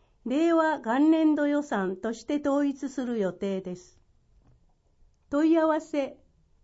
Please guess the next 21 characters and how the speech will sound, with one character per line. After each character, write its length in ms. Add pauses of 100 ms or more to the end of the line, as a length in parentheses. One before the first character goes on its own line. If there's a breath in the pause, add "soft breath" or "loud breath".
(140)
財 280
政 360
課、 300 (600)
電 320
話 280 (320)
零 320
七 320
二 340 (340)
九 300
五 280
八 520 (440)
一 400
一 300
一 320
一、 440 (560)
内 260
線 400 (160)
三 380
五 260
六 320
二。 320